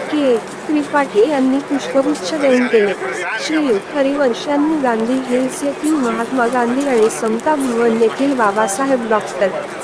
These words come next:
भीमराव आंबेडकर यांच्या पुतळ्यास पुष्प अर्पण करून आदरांजली वाहिली. यानंतर पवनार आश्रमात जाऊन त्यांनी आश्रमातील गौतम बजाज आणि इतरांशी विनोबाजींचे जीवन आणि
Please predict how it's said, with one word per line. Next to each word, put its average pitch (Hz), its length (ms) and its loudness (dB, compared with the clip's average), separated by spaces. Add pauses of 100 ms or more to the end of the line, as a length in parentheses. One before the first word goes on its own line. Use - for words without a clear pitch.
(480)
भीमराव 277 520 4
आंबेडकर 285 580 2
यांच्या 247 420 0
पुतळ्यास 240 500 -2
पुष्प - 360 -4
अर्पण 247 480 2
करून 254 340 2
आदरांजली 269 680 2
वाहिली. 208 300 0 (680)
यानंतर 285 500 2
पवनार 277 440 2
आश्रमात 269 520 0 (100)
जाऊन 233 320 4
त्यांनी 262 360 2
आश्रमातील 247 800 0
गौतम 254 460 2
बजाज 247 360 2
आणि 262 200 2
इतरांशी 262 600 -2
विनोबाजींचे 226 840 2
जीवन 262 360 0
आणि 240 180 4